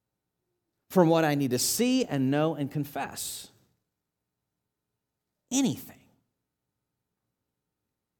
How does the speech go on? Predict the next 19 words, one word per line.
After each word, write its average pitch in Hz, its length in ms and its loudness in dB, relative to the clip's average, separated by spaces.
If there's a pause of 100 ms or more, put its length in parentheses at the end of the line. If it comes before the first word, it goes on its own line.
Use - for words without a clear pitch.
(340)
That's - 180 -12
where 156 140 0
it 131 120 -4
begins. 117 760 -6 (760)
Forgiveness 190 600 -2
begins 156 1000 -2 (240)
with 113 160 -12
this 127 180 -8
cry, 92 540 -10 (1500)
with 123 140 -10
this 120 140 -6
cry 147 400 -2
and 123 240 -6 (100)
owning 147 400 0
what 131 160 -6
we've 123 220 -6
done. 98 300 -8 (1600)
The 135 140 -2
Lord 196 600 4